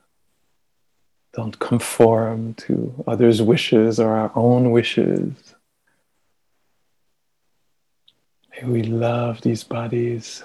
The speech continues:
uh, thoroughly. Love ourselves through and through, no part left out, with all its messiness,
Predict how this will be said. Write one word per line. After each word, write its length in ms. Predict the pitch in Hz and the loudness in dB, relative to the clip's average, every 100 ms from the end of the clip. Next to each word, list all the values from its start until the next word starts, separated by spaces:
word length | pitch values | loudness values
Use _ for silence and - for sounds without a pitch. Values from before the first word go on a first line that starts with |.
| - _ _ _ _ 131 | -20 _ _ _ _ -16
uh, 280 | 123 123 - _ _ _ _ _ _ _ _ _ _ _ _ | -14 -16 -20 _ _ _ _ _ _ _ _ _ _ _ _
thoroughly. 760 | - - 131 120 120 120 127 127 _ _ _ _ _ _ _ _ _ _ _ _ _ _ _ _ _ _ _ _ _ _ _ _ _ _ _ - | -16 -8 -6 -6 -6 -10 -12 -18 _ _ _ _ _ _ _ _ _ _ _ _ _ _ _ _ _ _ _ _ _ _ _ _ _ _ _ -4
Love 280 | 117 117 113 | 0 0 0
ourselves 840 | 117 110 - 117 113 - - - - _ _ _ _ _ _ _ _ | -4 -6 -6 -4 -6 -10 -14 -16 -20 _ _ _ _ _ _ _ _
through 320 | - - 135 131 | -12 0 4 4
and 180 | 123 | 2
through, 480 | - - 113 117 117 - - | -4 -4 -2 -2 -6 -10 -2
no 540 | 123 123 131 131 131 | 0 2 2 4 2
part 440 | 127 - 120 117 - | 0 -4 -4 -4 -6
left 280 | 117 - | -6 -8
out, 500 | 123 117 117 120 - - - _ _ _ _ _ _ _ _ _ _ _ _ _ _ _ - | -10 -10 -12 -16 -20 -20 -20 _ _ _ _ _ _ _ _ _ _ _ _ _ _ _ -16
with 120 | - - | -10 -4
all 240 | 120 123 | -2 0
its 300 | 117 - - | -2 -2 0
messiness, 1000 | 123 120 113 - 123 113 117 - - - | 2 4 0 -2 -4 -4 -8 -14 -20 -20